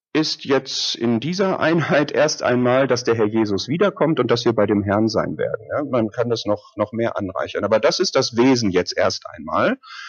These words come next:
Ja, wir beschäftigen uns jetzt im Moment erstmal nur mit der Hoffnung, die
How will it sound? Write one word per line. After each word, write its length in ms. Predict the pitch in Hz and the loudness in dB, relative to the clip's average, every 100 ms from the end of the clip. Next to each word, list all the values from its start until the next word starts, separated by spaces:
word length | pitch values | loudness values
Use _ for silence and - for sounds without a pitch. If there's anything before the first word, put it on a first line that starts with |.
| - - | -14 -4
Ja, 160 | 117 | 0
wir 140 | 127 113 | 2 0
beschäftigen 540 | 98 117 143 - 120 | 0 0 0 -2 0
uns 100 | 117 | 2
jetzt 160 | 113 117 | 0 2
im 80 | |
Moment 300 | 127 117 147 | 2 4 2
erstmal 340 | 127 139 135 120 | 2 2 2 2
nur 140 | 123 | 4
mit 140 | 120 117 | 4 2
der 120 | 110 | 2
Hoffnung, 340 | 113 - 104 | 0 0 -2
die 240 | 98 101 | 0 -2